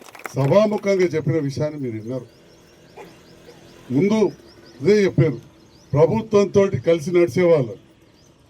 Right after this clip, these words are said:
మంత్రులతో కలిసి నడిచేవాళ్ళు. ఇవాళ సంజయ్ కుమార్ ఎమ్మెల్యే వచ్చి ఈ రకంగా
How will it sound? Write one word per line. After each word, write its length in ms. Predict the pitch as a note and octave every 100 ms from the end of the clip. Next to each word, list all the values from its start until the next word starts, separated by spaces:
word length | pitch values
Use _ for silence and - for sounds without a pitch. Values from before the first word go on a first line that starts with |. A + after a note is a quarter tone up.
| _ _ _ - B2+
మంత్రులతో 480 | E3+ G3 G#3+ G#3+ G#3 G3 E3+
కలిసి 200 | E3+ F3+
నడిచేవాళ్ళు. 500 | E3 C#3+ E3+ D#3 A#2+ - _ _ _ _ _ _ _
ఇవాళ 160 | C#3+ D#3+ D3+
సంజయ్ 300 | F3 G3 G3
కుమార్ 260 | F#3+ F#3 E3+
ఎమ్మెల్యే 340 | E3 F#3+ F#3 F3+
వచ్చి 220 | E3 F#3+ F3 C#3+ - _ _ _ _ _ C3+
ఈ 20 | E3+ D3+
రకంగా 420 | D3 F3+ F#3 F#3